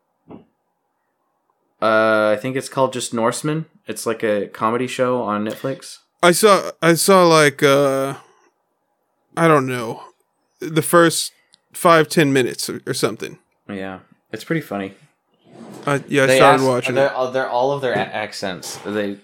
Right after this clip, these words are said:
Speaker 1: um, just, they just sound like everything is a question.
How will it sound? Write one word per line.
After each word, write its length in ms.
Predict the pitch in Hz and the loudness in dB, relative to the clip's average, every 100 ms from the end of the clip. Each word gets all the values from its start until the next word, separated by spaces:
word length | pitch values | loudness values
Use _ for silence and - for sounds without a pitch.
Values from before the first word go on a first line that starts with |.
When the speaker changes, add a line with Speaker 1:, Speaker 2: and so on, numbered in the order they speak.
| _ | _
Speaker 1:
um, 680 | 110 113 107 104 101 98 101 _ - - - _ - | -4 -2 -2 -2 -6 -12 -18 _ -20 -20 -20 _ -4
just, 280 | 113 107 117 | -2 -2 -2
they 100 | 110 | -2
just 180 | 120 | 0
sound 160 | 131 131 | 0 0
like 160 | 127 - - | -2 -4 -6
everything 400 | 110 113 117 107 | -4 -2 -4 -6
is 120 | 92 | -6
a 40 | |
question. 500 | 87 98 95 - 87 | -6 -6 -6 -10 -14